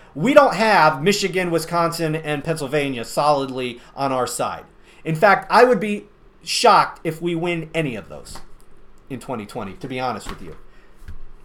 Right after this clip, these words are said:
The one that I think we're most likely to win is Wisconsin. I think Michigan and Pennsylvania are probably gone, but whatever. We'll see. It's a long way off. But, uh, what I do know that between now and then,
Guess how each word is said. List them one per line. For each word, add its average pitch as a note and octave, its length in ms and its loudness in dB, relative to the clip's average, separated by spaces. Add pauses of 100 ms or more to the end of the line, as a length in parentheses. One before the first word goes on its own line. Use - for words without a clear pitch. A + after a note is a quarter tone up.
(180)
The D3 100 0
one A#3 280 6
that G#3+ 120 6
I G3 100 6
think F#3+ 200 0
we're F3+ 80 6
most G#3+ 300 4
likely F#3 340 2
to E3+ 80 -2
win E3 240 -2
is C3+ 140 -6
Wisconsin. C#3+ 720 -4 (800)
I B2+ 100 -4
think E3 220 -2
Michigan G3 760 -2 (340)
and D#3 440 -2
Pennsylvania D#3+ 600 -4
are A2+ 40 -10
probably A2+ 640 -4 (180)
gone, F#2 400 -10
but C#3 140 -10
whatever. A2+ 480 -2 (260)
We'll D#3+ 140 -2
see. A#2+ 460 -6
It's - 100 -10
a E3+ 40 -4
long F#3+ 320 2
way E3+ 180 4
off. A#2 320 0 (420)
But, F3+ 140 4
uh, F#3+ 80 8
what G3 120 8
I F#3+ 120 8
do A#3+ 240 0
know F3 220 6
that E3 160 4
between E3 340 -4
now F#3 260 2
and F#3 140 -2
then, G#3 300 0